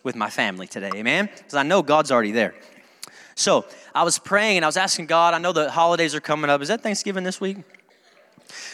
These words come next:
So I'm gonna preach a sermon this morning on gluttony. I'm just, <laughs> I'm just kidding,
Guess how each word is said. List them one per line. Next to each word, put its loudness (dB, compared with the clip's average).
So -6
I'm -2
gonna -2
preach -4
a -4
sermon -2
this -4
morning -2
on -4
gluttony. -6
I'm -6
just, -4
<laughs> -14
I'm -16
just -6
kidding, -2